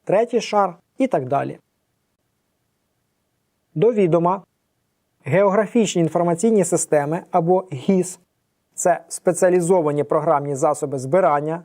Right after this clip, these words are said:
зберігання, перетворення, відображення і поширення різноманітної доступної інформації з виведенням результатів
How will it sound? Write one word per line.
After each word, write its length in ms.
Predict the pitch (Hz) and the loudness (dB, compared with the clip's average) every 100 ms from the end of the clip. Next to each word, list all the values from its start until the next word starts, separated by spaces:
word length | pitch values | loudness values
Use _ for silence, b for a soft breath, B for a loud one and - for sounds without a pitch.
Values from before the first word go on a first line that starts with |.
| _ | _
зберігання, 800 | 143 156 214 160 151 147 156 170 - | -4 0 2 2 0 0 -6 -10 -4
перетворення, 760 | 180 190 185 175 160 143 139 135 | -2 0 0 2 2 2 -4 -6
відображення 680 | 151 165 180 180 156 139 143 | -2 0 2 2 2 0 -8
і 40 | 135 | -6
поширення 580 | 147 - 208 247 220 - | -6 2 2 2 0 0
різноманітної 760 | 156 165 170 175 180 160 151 | 0 2 0 2 0 0 0
доступної 460 | 151 151 170 156 147 | 0 0 -2 -2 -6
інформації 760 | 123 135 143 208 214 180 139 - _ _ - | -4 -2 0 0 0 0 0 -4 _ _ -6
з 140 | 143 | 0
виведенням 640 | 165 202 170 147 143 143 | 4 4 4 2 0 0
результатів 600 | 139 143 143 196 233 196 | 0 0 2 2 2 0